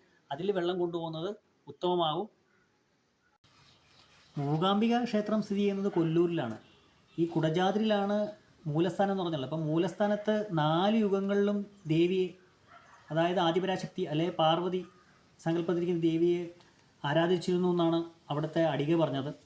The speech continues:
അതിനും ഇതിനു മുമ്പുള്ള വീഡിയോയിൽ അത് ഞാൻ ആഡ് ചെയ്തിട്ടുണ്ട്. അപ്പം കൃതയുഗം, ആ, ത്രേതായുഗം, ദ്വാപരയുഗം, കലിയുഗം, ഈ നാല് യുഗത്തിൽ ദേവിയെ ആരാധിച്ചു എന്ന് പറയുന്നു. അതായത് സപ്തർഷികൾ, ശ്രീരാമൻ,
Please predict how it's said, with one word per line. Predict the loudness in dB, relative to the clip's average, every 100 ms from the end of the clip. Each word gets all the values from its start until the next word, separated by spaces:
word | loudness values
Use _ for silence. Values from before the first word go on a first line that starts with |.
| _ -4
അതിനും | -2 0 -4 -4 0
ഇതിനു | 2
മുമ്പുള്ള | 0 0 0 0 0 -6 -18 _
വീഡിയോയിൽ | 0 2 4 4 2 -2 -4
അത് | 0
ഞാൻ | 2
ആഡ് | 4 4
ചെയ്തിട്ടുണ്ട്. | 2 0 -4 -6 -10 -20 _ -20 _ _ _ _
അപ്പം | -4 -2 -2
കൃതയുഗം, | 0 2 2 2 0 -8 -20 _ _ -20 -6
ആ, | -4 0 0 0 0
ത്രേതായുഗം, | 0 2 2 2 0 0
ദ്വാപരയുഗം, | 2 2 2 0 0 0
കലിയുഗം, | 0 2 0 0
ഈ | -2
നാല് | 0 2 2 2
യുഗത്തിൽ | 2 0 -2 -2 -4 -10 _ _ _ _ 0
ദേവിയെ | 2 4 2
ആരാധിച്ചു | 2 0 -2 -2 0
എന്ന് | 2
പറയുന്നു. | 2 0 -6 -6
അതായത് | -2 0
സപ്തർഷികൾ, | -2 -4 -6 -2 0 2 0 -6 -20 _ _ _ _ -2
ശ്രീരാമൻ, | 4 4 4 2 0 -4